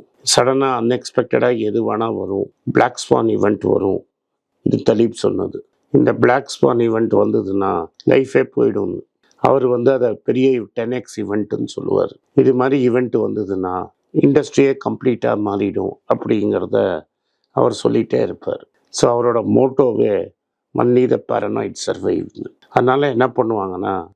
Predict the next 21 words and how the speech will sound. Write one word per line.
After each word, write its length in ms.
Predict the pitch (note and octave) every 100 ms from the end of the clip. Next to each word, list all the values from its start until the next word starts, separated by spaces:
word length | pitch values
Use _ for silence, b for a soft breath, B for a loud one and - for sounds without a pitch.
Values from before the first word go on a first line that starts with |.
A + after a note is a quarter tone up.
| _ _ _ _ _ - B2+
Intel 300 | C#3+ D3+ C#3+ A#2
வந்து 160 | A2 C3
அவங்க 220 | A#2+ A2 G#2 -
ப்ராசஸர் 400 | A#2 G#2+ A#2+ A2
அவங்களே 300 | G2+ G#2+ A2 G#2
சாவடிச்சிருவாங்க. 680 | A2 G#2 F#2+ - - - - - _
இப்போ 140 | - B2 -
Gillette 320 | B2+ C#3 C#3 -
ஷேவிங் 440 | - A#2+ A2+ A2 G2+
மாதிரி 280 | G#2 G2 - - _ _ _ _ _ _ -
Gillette 320 | C3 C#3 C#3 B2
razor 320 | A#2+ A2+ B2+ G#2+
வந்து 160 | G2 G#2+ G#2+
more 140 | A2 A2+
than 100 | A2 G2+
seventy 280 | G#2+ G#2+ G#2+ A2
percent 240 | G#2+ A2+
of 40 | B2
the 60 | G#2
world 200 | A2 G#2+ -
market-ஐ 480 | F#2+ - - -